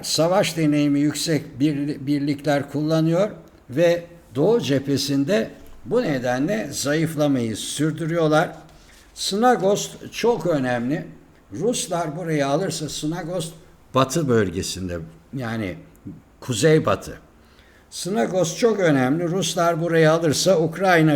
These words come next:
lojistiği Kursk cephesinde çok ciddi bir zarar görür diyor.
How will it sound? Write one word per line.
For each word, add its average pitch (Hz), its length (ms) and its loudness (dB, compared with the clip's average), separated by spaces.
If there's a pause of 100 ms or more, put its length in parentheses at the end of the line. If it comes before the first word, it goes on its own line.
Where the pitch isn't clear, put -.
lojistiği 151 760 2 (500)
Kursk 185 500 0
cephesinde 139 880 2 (1040)
çok 160 240 2
ciddi 139 500 0
bir 156 220 6 (420)
zarar 139 540 6
görür 95 560 0
diyor. 120 220 2